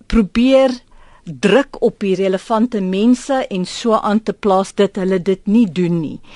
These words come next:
En ook asseblief, as jy daar teen is, dan vra ek jou dat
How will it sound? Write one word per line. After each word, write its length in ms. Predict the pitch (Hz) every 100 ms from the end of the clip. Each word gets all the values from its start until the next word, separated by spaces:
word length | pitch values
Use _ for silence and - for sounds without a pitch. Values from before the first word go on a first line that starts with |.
| - -
En 240 | 240 233 240
ook 360 | 269 302 - - - -
asseblief, 920 | 269 - 285 220 165 175 156 - - _ - - - -
as 340 | - 330 -
jy 440 | 220 202 233 247 240 - - - -
daar 340 | 202 214 220 220 _ _ _ _
teen 400 | - 254 226 226 - 165
is, 260 | 180 - - _
dan 340 | 208 262 262 254
vra 360 | - 285 277 -
ek 280 | 214 214
jou 320 | 180 175 175 175
dat 560 | 180 190 196 - -